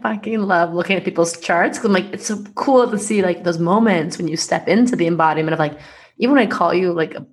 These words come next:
business coach, it feels so reductive for what you do. I'm like, "Yeah, that's one of the things you do. You have many roles, but yeah, like, you're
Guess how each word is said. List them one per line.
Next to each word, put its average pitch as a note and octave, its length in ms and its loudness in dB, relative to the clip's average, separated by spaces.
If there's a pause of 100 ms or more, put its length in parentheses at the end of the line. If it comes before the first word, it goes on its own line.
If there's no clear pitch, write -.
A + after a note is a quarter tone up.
(140)
business F3 280 -6
coach, F#3 240 -2
it - 60 -4
feels F3+ 260 0
so F#3 220 2
reductive F#3 800 0
for - 140 -2
what G#3 160 2
you A#3+ 100 6
do. A3+ 220 6
I'm A#3 100 4
like, F#3 280 0
"Yeah, F#3 140 0
that's - 220 -2
one C#3+ 140 0
of C#3+ 80 -2
the C3+ 40 -8
things F3+ 280 2
you E3+ 80 2
do. D3 280 0
You D3 140 -4
have C#3+ 140 -4
many D#3+ 240 4
roles, D3 360 2
but D3+ 420 -2
yeah, F#3 340 2
like, D#3+ 200 0
you're F3 380 2